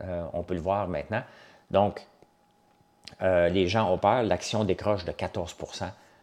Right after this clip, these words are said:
euh, jeudi, ce qui est énorme, là. Donc, euh, est-ce que c'est juste un soubresaut ? Ben,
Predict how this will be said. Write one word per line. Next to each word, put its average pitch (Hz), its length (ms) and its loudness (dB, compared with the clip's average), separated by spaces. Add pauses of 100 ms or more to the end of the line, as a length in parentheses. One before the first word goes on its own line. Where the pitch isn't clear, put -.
(160)
euh, 73 440 0
jeudi, 85 440 -2
ce - 100 -12
qui 80 120 -10
est - 100 -8
énorme, 69 400 -6
là. 64 100 -14 (100)
Donc, 69 300 -6
euh, 65 380 -2
est-ce - 180 -2
que 95 140 0
c'est 87 200 -2
juste 87 220 -4
un 82 80 -6
soubresaut ? 92 640 -2 (460)
Ben, 76 140 4